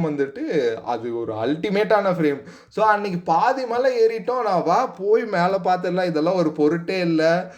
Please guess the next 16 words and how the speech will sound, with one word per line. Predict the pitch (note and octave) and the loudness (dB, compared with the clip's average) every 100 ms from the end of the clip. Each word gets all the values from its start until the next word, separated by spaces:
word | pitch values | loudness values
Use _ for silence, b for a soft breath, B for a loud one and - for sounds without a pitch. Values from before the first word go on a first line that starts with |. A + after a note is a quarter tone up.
| B - | B -4
அன்னைக்கு | D3 G#3+ G#3+ G#3+ | -2 -2 0 2
வேற, | G3 F#3+ | 2 4
வேற | F3 F3+ F#3+ | 4 2 2
மகா | D3 C3+ A#2+ D3 | 0 -2 0 0
ஜோ-, | D3+ D3 C3 B2 A2+ | 0 0 0 0 -4
மகா | A2+ D3 | -2 -2
தீபம் | D3+ B2+ B2+ B2 | -2 -6 -4 -2
வேற. | B2 C3+ - B | 0 -2 -6 B
So, | - D#3 | -2 2
மேலே | D3 E3 F#3+ | 4 4 2
போய் | F3+ F3+ | 0 -2
தீபம் | D3+ E3 F#3 F#3 | -2 -2 -2 0
பார்க்கறத | E3 D3+ D3+ C3+ C3+ | 0 0 0 0 0
விட | D3+ F3+ D#3 | 2 2 0
எனக்கு | D#3+ C#3 F3 G#3 G#3 | 0 -2 -2 -4 -8
என்னன்னா, | F#3 F3 | -6 -4